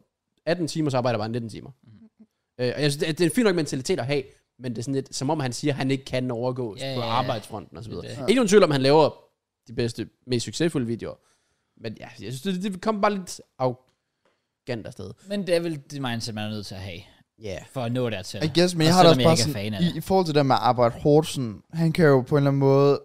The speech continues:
Speaker 3: bevise det lidt ved at bare kigge på lønchecken, men jeg er der sådan, jeg tror, jeg tror, der er nogen, jeg er ret overbevist om, der er nogen i verden, der arbejder hårdere end ham, og så tjener langt mere.
Speaker 1: Ja.
Speaker 2: Ja, ja. Det er jeg
Speaker 3: Øhm,
Speaker 2: slet ikke i tvivl
Speaker 3: det er
Speaker 2: om.
Speaker 3: bare fordi, man har det,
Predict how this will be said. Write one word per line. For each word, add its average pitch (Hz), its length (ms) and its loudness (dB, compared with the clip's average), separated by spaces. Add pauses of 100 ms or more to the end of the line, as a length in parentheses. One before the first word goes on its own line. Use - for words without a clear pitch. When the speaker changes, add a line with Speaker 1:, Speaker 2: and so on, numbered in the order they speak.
(100)
Speaker 3:
bevise 151 380 -2
det 127 80 0
lidt 143 240 4
ved 127 200 -2
at 127 100 2
bare 120 220 4
kigge 143 300 -12
på 135 80 -10
lønchecken, 135 640 -2 (100)
men 113 260 -10 (160)
jeg 127 160 2
er 135 40 4
der 127 100 4
sådan, 120 200 -6
jeg 110 120 -4
tror, 95 300 -6 (200)
jeg - 100 -14
tror, 160 200 0
der 156 60 2
er 113 40 2
nogen, 113 260 -6
jeg 107 80 -2
er 101 40 -10
ret 135 120 4
overbevist 135 340 2
om, 120 100 -4
der 110 80 -8
er 110 40 -8
nogen 123 160 -4
i - 20 -6
verden, 117 200 2
der 113 60 2
arbejder 107 220 -2
hårdere 127 140 6
end 120 80 2
ham, 113 140 -2
og 117 60 -4
så 117 100 -8
tjener 107 340 -8
langt 131 280 -2
mere. 117 160 -2 (100)
Speaker 1:
Ja. 127 100 -10
Speaker 2:
Ja, 143 100 -6
ja. 85 160 -12 (280)
Det 131 140 -8
er 131 40 -6
jeg 110 100 -4
Speaker 3:
Øhm, 107 80 -6
Speaker 2:
slet 117 140 -8
ikke 113 100 -8
i 107 40 -10
tvivl 127 200 -8
Speaker 3:
det 143 40 2
er - 20 2
Speaker 2:
om. 131 40 6
Speaker 3:
bare 131 120 8
fordi, 165 160 0
man 135 140 0
har 143 260 2
det, 104 100 0